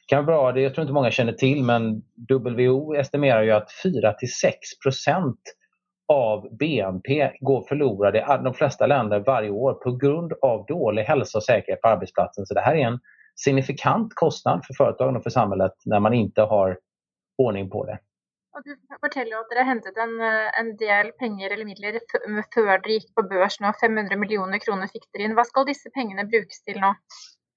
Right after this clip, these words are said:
Speaker 1: Ja, vi ska ju investera vidare i, eh, växt, eh, både organisk växt, att utveckla vår produkt och vårt erbjudande och göra det attraktivt, eh, fortsätta att investera i sälj och marknadsföring, eh, också för vidare växt. Men, eh, inte minst så kommer vi fortsätta att se efter strategiska uppköp.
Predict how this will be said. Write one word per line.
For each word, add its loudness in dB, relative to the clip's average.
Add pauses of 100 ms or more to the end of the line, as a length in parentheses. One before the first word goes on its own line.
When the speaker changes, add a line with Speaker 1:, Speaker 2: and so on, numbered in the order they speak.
(760)
Speaker 1:
Ja, 4
vi 2
ska -2
ju 2
investera 2
vidare 0
i, 0
eh, 2
växt, -4
eh, 2
både 2
organisk -2
växt, -2
att -2
utveckla 0
vår -6
produkt -4
och -2
vårt -2
erbjudande 2
och 4
göra 4
det 4
attraktivt, -2
eh, 0 (100)
fortsätta 0
att 0
investera 2
i 0
sälj 0
och -4
marknadsföring, 0 (640)
eh, 6
också 0
för 0
vidare 0
växt. 0
Men, 2
eh, 4
inte 2
minst 0
så 0
kommer 0
vi 0
fortsätta 0
att -2
se -2
efter -2
strategiska 0
uppköp. 0